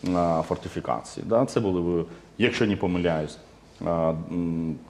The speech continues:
сімнадцять з половиною мільярдів, можу помилитись. Сімнадцять з половиною мільярдів і, типа, пошло-поїхало. А, потрібно було на кожній область дати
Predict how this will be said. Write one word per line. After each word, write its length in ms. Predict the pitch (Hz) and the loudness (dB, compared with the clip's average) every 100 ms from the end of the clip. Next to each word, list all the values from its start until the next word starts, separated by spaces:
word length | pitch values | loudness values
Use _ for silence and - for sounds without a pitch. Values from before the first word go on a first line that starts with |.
| - | -12
сімнадцять 460 | - 107 101 87 | -2 0 0 0
з 40 | 85 | 0
половиною 340 | 90 85 85 | 2 2 2
мільярдів, 420 | 87 113 107 82 80 - | 2 4 4 2 -6 -10
можу 300 | 98 98 98 | -2 0 0
помилитись. 540 | 82 82 78 69 - - - - - - - - - - - - - - - - | 0 -2 -2 -6 -10 -18 -20 -20 -20 -20 -20 -20 -20 -20 -20 -20 -20 -18 -18 -12
Сімнадцять 260 | - 120 117 | -4 -4 -2
з 40 | |
половиною 280 | 127 147 170 | 0 0 0
мільярдів 400 | 190 180 160 139 | 0 0 2 2
і, 120 | 160 | 2
типа, 280 | 143 - 123 | 0 0 0
пошло-поїхало. 800 | 113 95 117 107 82 80 - 67 - - - - - | 0 0 -2 0 -2 -4 -4 -8 -10 -14 -18 -18 -8
А, 300 | - 90 87 | 0 4 4
потрібно 440 | 82 143 170 147 120 | 4 4 4 6 4
було 420 | 92 92 87 82 - - - | 4 4 6 4 2 -12 -8
на 200 | - 104 | 0 0
кожній 760 | 104 - 139 117 95 90 80 71 - - - - - - | 2 6 8 8 4 0 -2 -4 -10 -18 -16 -12 -10 4
область 560 | 110 92 76 78 - - | 6 6 4 -2 -4 -12
дати 440 | 92 113 113 - | 0 2 4 2